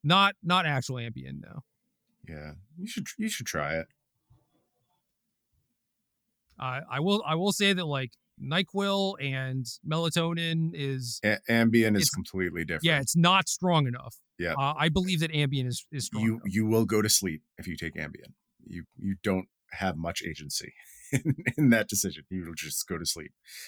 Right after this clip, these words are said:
Speaker 2: And you can kind of, like, skirt the edges of it, and you can, like, be awake, disassociated from reality potentially,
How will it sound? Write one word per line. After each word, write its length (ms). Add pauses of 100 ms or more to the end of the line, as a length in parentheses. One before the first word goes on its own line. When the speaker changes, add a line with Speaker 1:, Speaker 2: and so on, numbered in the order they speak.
Speaker 2:
And 100
you 120
can 120
kind 240
of, 80
like, 300 (640)
skirt 640
the 180
edges 320
of 180
it, 140 (220)
and 400 (160)
you 140
can, 200
like, 280 (680)
be 160
awake, 520 (160)
disassociated 840
from 220
reality 520
potentially, 560